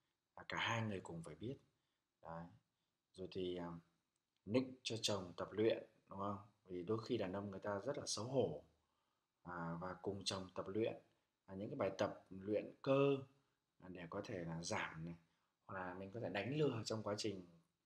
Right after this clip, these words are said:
hai vợ chồng sinh hoạt, à, đang làm rồi nghỉ, đang làm rồi chơi, cứ rong chơi,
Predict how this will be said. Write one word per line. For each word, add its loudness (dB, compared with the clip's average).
hai -2
vợ 0
chồng -6
sinh 0
hoạt, -4
à, -8
đang 0
làm -2
rồi -10
nghỉ, -6
đang -6
làm -6
rồi -8
chơi, 0
cứ 2
rong 0
chơi, 0